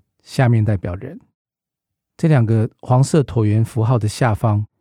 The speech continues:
有三个大小不一、形状像葡萄的红色圆形，代表的就是葡萄果实。而左侧有一个蓝绿色、有点像一把菜刀形状的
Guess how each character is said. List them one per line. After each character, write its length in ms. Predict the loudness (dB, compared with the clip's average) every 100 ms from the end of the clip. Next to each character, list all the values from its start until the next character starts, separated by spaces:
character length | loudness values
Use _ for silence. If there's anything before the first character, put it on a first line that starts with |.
| _
有 120 | -4
三 260 | -2 0 0
个 140 | 0
大 220 | 0 0 -2
小 200 | -2 -4
不 200 | -2 -2
一、 240 | -2 -4 _
形 280 | -4 0 0
状 200 | 2 2
像 180 | 2 0
葡 220 | -2 -2
萄 160 | 0
的 140 | 0 -2
红 280 | 0 0 0
色 240 | 0 0
圆 260 | 2 0 -2
形， 280 | -6 -12 -14 _ _ _
代 140 | -2 2
表 140 | 2
的 140 | 0
就 140 | 0 -2
是 280 | 0 -4 -4
葡 180 | -4 -2
萄 160 | -2
果 160 | -2 -10
实。 220 | -12 -18 _ _ _ _ _ _ -2
而 120 | 0
左 200 | 2 0
侧 180 | 0 0
有 160 | 0
一 80 | -2
个 300 | 0 -2 -4 _ _ -4
蓝 220 | 0 2
绿 160 | 2 0
色、 380 | -2 -2 -2 _ _
有 160 | 0 2
点 200 | 2 0
像 240 | 0 0
一 80 | 0
把 180 | -4 -6
菜 260 | -2 0
刀 180 | 2 0
形 260 | 0 -2 0
状 180 | 0 0
的 180 | -4